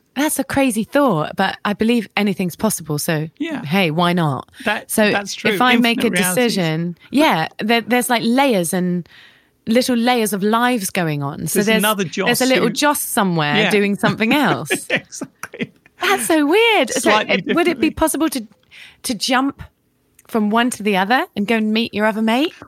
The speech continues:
Speaker 2: Well, that's what Sliding Doors, that film, was about.
Speaker 1: Yeah.
Speaker 2: And also there's an old book by a guy called Isaac Asimov, who wrote, um, the I, Robot series and all that stuff. He, he actually came up with this idea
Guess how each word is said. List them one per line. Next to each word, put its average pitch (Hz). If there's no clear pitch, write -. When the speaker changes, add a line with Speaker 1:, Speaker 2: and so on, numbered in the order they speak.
Speaker 2:
Well, 170
that's -
what 185
Sliding 175
Doors, 185
that -
film, 196
was 147
about. 175
Speaker 1:
Yeah. 254
Speaker 2:
And 311
also 185
there's 160
an 160
old 165
book -
by 160
a 160
guy 160
called 151
Isaac 165
Asimov, 185
who 190
wrote, 170
um, 156
the 160
I, 160
Robot 160
series 165
and 160
all 156
that 160
stuff. 170
He, 185
he 180
actually 160
came 156
up 160
with -
this 151
idea 160